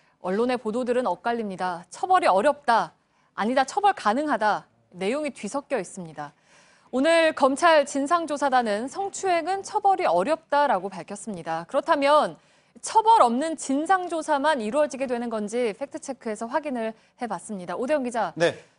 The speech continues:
Speaker 1: 처벌할 수가 없는 겁니까?
Speaker 2: 네, 오늘 진상조사단장인 조희진 검사장이 입장을 내놨습니다.
Speaker 1: 네.
Speaker 2: 이렇게 말했습니다. 처벌이 가능할 것으로 본다. 단,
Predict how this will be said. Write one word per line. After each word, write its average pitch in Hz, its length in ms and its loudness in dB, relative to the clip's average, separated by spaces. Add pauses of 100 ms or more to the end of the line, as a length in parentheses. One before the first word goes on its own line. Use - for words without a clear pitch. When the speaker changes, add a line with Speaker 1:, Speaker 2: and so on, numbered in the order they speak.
(120)
Speaker 1:
처벌할 403 320 4
수가 320 380 2
없는 269 340 0
겁니까? 233 560 -6 (140)
Speaker 2:
네, 147 100 -4
오늘 180 480 0
진상조사단장인 175 1200 -2
조희진 180 640 -2
검사장이 139 640 -4
입장을 135 520 -8
내놨습니다. 110 600 -8
Speaker 1:
네. 208 80 -2
Speaker 2:
이렇게 185 240 -2
말했습니다. 117 680 -6 (540)
처벌이 233 760 0
가능할 180 640 -2
것으로 175 360 -2
본다. 120 460 -6 (520)
단, 165 320 0